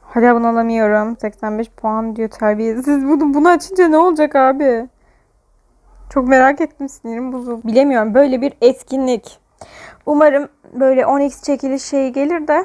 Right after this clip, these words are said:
herkes bir tane elit, ne bileyim, belki daha üstü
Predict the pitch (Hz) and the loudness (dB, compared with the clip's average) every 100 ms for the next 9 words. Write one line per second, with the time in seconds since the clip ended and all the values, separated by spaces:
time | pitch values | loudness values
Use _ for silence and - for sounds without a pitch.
0 | - 285 277 269 - _ - 254 247 247 | -2 -6 -4 -6 -8 _ -6 -4 -2 -2
1 | 247 - 254 233 240 233 233 233 233 240 | -4 -6 -8 -6 -6 0 0 0 -4 -2
2 | 247 240 _ 277 | 0 -2 _ -10